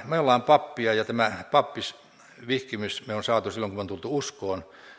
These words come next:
Sehän ei tarkoita sitä, että meidät on kutsuttu johonkin määrättyyn tehtävään vielä siinä vaiheessa, että me tullaan vaan tähän pappissukuun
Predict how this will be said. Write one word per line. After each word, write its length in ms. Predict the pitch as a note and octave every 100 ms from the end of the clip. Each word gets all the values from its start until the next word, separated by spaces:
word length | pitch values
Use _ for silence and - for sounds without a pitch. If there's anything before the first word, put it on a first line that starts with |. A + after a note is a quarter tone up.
| - _ -
Sehän 220 | - A2
ei 60 | G#2
tarkoita 380 | B2+ A#2+ A#2
sitä, 240 | G#2+ C3 B2+
että 140 | A2+
meidät 260 | A#2 A2+ -
on 100 | A#2+
kutsuttu 500 | D3+ D3 - - A#2+
johonkin 480 | A2+ A#2 G#2+ A2+ - - - - _ _ - - B2
määrättyyn 460 | A#2+ A#2+ A#2 A#2
tehtävään 460 | G#2+ A2 - A2 A2
vielä 180 | A#2 A2+
siinä 320 | C#3 B2 G#2+
vaiheessa, 400 | G#2 F#2+ G2 A2+
että 120 | -
me 220 | A2+ C3+
tullaan 280 | B2+ A2 B2
vaan 220 | D#3 C#3+
tähän 260 | C#3 C3+ C3+
pappissukuun 1120 | - D#3 D3 - B2 - C#3+ - A2+ G2+ -